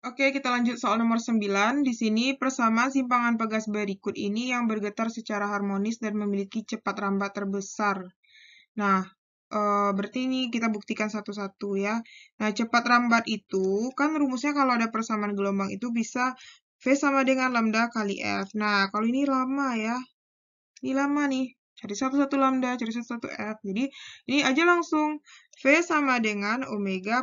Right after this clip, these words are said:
per K. Oke, langsung aja ini kita pakai rumus. Nah, kan ini dia omega nih. Ini K kan? Nah, yang masukin T dan X-nya ya. Jadi kita cek satu-satu. Yang A, itu kan V sama dengan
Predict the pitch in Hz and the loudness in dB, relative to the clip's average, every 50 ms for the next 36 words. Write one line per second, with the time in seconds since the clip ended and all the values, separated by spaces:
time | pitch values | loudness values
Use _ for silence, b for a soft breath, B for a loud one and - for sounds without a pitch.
0 | 254 - 240 254 285 330 359 - _ _ _ _ _ - - - - - 220 214 | -2 -2 0 2 2 0 0 -4 _ _ _ _ _ -8 -6 -6 -6 -8 -12 -16
1 | - - _ _ - 269 302 349 349 285 240 240 233 240 226 233 269 294 269 269 | -20 -20 _ _ -4 -4 -4 -2 -4 -6 -6 -8 -6 -6 -6 -4 -4 -4 -2 -2
2 | 269 262 247 233 226 226 226 220 220 220 220 220 226 220 - 220 208 208 202 196 | -2 -2 -4 -4 -4 -6 -6 -8 -8 -10 -10 -10 -10 -12 -12 -12 -12 -10 -10 -8
3 | 196 196 208 208 - - _ B B B B B B B _ 214 202 202 202 202 | -8 -10 -10 -14 -18 -20 _ B B B B B B B _ -2 0 0 0 2
4 | - 277 330 - 277 277 285 311 330 330 339 320 277 277 294 311 302 - 247 226 | 2 0 0 2 2 0 2 2 2 2 2 2 4 4 4 4 4 2 2 0
5 | 208 190 196 208 208 214 220 214 208 196 196 196 196 _ _ _ _ _ _ _ | 0 0 0 -2 -2 0 -2 -2 -2 -2 -2 -4 -6 _ _ _ _ _ _ _
6 | _ _ _ _ _ - 202 240 233 - - 233 220 202 196 208 214 262 302 349 | _ _ _ _ _ -6 -4 -4 -6 -6 -2 0 0 2 2 0 -2 -2 -4 -6
7 | 339 _ _ _ - 214 208 202 202 196 196 190 190 196 - _ _ _ 208 202 | -10 _ _ _ -12 -10 -8 -8 -8 -6 -6 -8 -8 -10 -14 _ _ _ -4 -2
8 | 226 240 269 269 - 254 - - 247 247 240 - _ _ _ _ _ - 220 214 | 0 0 0 0 -2 -4 -6 -4 -6 -6 -8 -12 _ _ _ _ _ 0 2 2
9 | 214 208 202 - 208 196 - - 233 214 202 202 226 226 B B B B B _ | 2 0 -2 -4 -6 -8 -6 -4 -2 -2 0 -2 -2 -4 B B B B B _
10 | - 214 233 226 226 208 202 - 226 226 - 226 208 202 214 196 190 196 - - | -6 -4 -2 -2 -2 -2 -2 -2 -4 -4 -4 -6 -6 -6 -6 -8 -10 -10 -14 -18
11 | - - b b b b b _ _ _ B B B _ 233 226 240 262 254 - | -20 -20 b b b b b _ _ _ B B B _ -2 0 2 2 2 2
12 | 220 202 190 180 185 185 - b b b b b b _ - 202 226 269 269 - | 2 2 2 0 -2 -8 -16 b b b b b b _ -6 -4 -2 0 4 6
13 | 285 285 294 294 - - 220 208 202 202 208 220 247 269 294 - 262 233 220 214 | 6 6 4 2 -4 -2 -2 0 2 2 2 2 2 0 -2 -2 -4 -4 -4 -2
14 | 208 208 196 196 190 190 190 185 185 190 202 226 | -4 -4 -4 -4 -4 -4 -6 -6 -4 -4 -4 -4